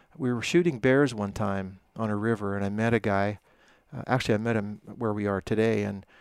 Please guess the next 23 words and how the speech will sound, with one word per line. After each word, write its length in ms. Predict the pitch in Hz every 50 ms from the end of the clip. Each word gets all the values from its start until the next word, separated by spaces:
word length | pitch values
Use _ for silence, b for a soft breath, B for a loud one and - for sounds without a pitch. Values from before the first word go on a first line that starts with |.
| b b b b b
and 360 | - 120 113 107 104 101 101
he 180 | 95 95 120 120
was 200 | 113 117 110 101
going 380 | - - 131 120 135 143 147 139
in 80 | 127 113
high-end 580 | - - - 131 131 131 127 127 123 120 113
video 320 | 104 113 107 104 101 98 92
stuff, 420 | - - - 101 95 95 - -
and 100 | 107 98
he 80 | 110 107
just 300 | - 120 107 - - _
purchased 360 | - 117 107 - - 101 -
this 140 | 107 98 -
big 220 | - - 110 101
camera, 340 | - - 113 104 101 98 98
and 80 | 95 98
he 60 | 104
wanted 220 | 107 107 107 110
to 60 | 107 98
sell 280 | - - 110 101 101
his 80 | 95 90
six 260 | - - 101 - -
hundred. 360 | - 95 95 92 90 - -